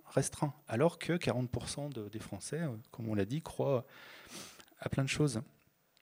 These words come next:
Et sur les réseaux sociaux, quand vous regardez les, les comptes qui sont tenus à succès, eh ben, la, en, la plupart du temps, ce ne sont pas des astrologues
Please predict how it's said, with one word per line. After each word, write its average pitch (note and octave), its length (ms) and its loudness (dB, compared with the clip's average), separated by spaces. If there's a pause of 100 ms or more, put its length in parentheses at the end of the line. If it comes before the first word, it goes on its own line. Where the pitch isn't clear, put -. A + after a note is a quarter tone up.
(600)
Et B2+ 100 4
sur E3+ 220 8
les D#3 100 8
réseaux B2 240 6
sociaux, G3+ 380 2
quand C3 160 6
vous A2+ 80 8
regardez C3 340 4
les, A#2 80 4
les A2 140 2
comptes - 280 0
qui - 80 -2
sont - 180 -2
tenus C3+ 280 4
à - 60 4
succès, - 400 0 (500)
eh - 60 -8
ben, A#2 100 4
la, A2 140 0 (120)
en, A2 200 -4
la A2 100 -2
plupart - 300 0
du G#2+ 80 -2
temps, F#3+ 180 2
ce - 100 -6
ne G#2+ 60 -2
sont - 140 -6
pas D3 220 0
des A2 220 0
astrologues A#2+ 460 -2